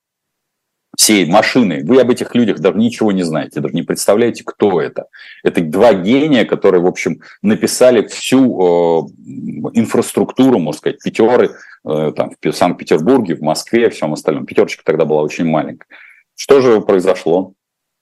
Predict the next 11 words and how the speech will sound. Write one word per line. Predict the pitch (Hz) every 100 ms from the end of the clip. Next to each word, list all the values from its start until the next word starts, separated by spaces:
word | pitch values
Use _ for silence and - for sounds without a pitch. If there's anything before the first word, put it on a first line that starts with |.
| _
Когда | 87 92 135
мы | 117
пришли | 117 - 123
уже, | 104 98 98
соответственно, | 101 - 98 - 90
пришли | - 95 - 101
к |
состоянию | - - 107 107 101 85 78 -
I | 90
P | 78 101
O, | 135 196